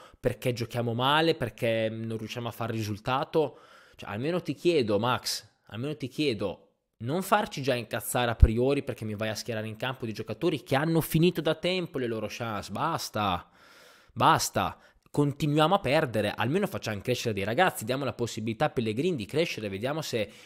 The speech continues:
può fare dei passi in avanti, tanto perdi lo stesso, non è che se metti Pellegrini cambia. Anzi, ha giocato contro la Fiorentina, ha fatto meglio di Alexandro, ha giocato contro la Lazio, ha fatto meglio di Alexandro, abbiamo vinto. Allora dico, ma cambiamo qualcosa,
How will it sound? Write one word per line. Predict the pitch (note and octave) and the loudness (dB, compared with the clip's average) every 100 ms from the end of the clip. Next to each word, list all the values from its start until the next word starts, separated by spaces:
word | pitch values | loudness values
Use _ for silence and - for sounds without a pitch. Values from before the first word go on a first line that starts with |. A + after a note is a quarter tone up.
| - | -10
può | - | -6
fare | G2+ A2+ | -2 -2
dei | A2 - | -2 -2
passi | A2+ - A2+ | -2 -2 -2
in | |
avanti, | C3 E3+ A#2 | 0 0 0
tanto | E3 A#2+ G2+ | -4 -4 -4
perdi | A#2 A#2 A#2 | -2 0 0
lo | D3 | 0
stesso, | E3 - C#3 - A#2+ | 0 0 -2 -2 -4
non | B2 | -4
è | |
che | B2+ | -4
se | - | -6
metti | A#2 A2 - | -6 -6 -6
Pellegrini | A2+ G#2+ G#2 G2+ | -4 -4 -4 -4
cambia. | G#2+ G2+ F2+ F2 E2+ - - - _ _ _ _ _ _ - | -4 -4 -6 -8 -10 -12 -20 -20 _ _ _ _ _ _ -2
Anzi, | D3 B2 - G#2+ | 0 0 0 0
ha | A#2 | 0
giocato | A#2+ D3 C#3+ C#3 C3+ | 0 0 2 2 2
contro | D3+ C#3+ | 0 0
la | C#3+ | 0
Fiorentina, | - D3 D3+ F3 F#3+ | 0 -2 -2 0 0
ha | F3+ | 0
fatto | B2+ - | -2 0
meglio | C3 C3+ | 0 2
di | |
Alexandro, | C3+ C#3 - D#3+ F#3+ F#3 E3 | 2 0 2 4 4 2 2
ha | B2 | 2
giocato | A2 B2 B2+ A#2+ | 0 -2 -2 -2
contro | C3+ B2 C3 | -4 -2 0
la | D3+ | 0
Lazio, | - | -2
ha | - | -6
fatto | A2 A#2 | -8 -4
meglio | A#2 | -4
di | |
Alexandro, | G#2+ G2 - D3+ A#2+ | -4 -4 -4 -4 -4
abbiamo | G2+ G#2 A2+ | -6 -6 -6
vinto. | D#3 A#2 F2 | -6 -8 -8
Allora | G2+ D3 | -4 -4
dico, | B2+ G#2 | -4 -6
ma | G#2 | -8
cambiamo | - G#2+ C3 C#3+ | -8 -6 -6 -6
qualcosa, | G#2 - D3+ E3+ G#2 F2+ | -6 -2 0 2 0 -4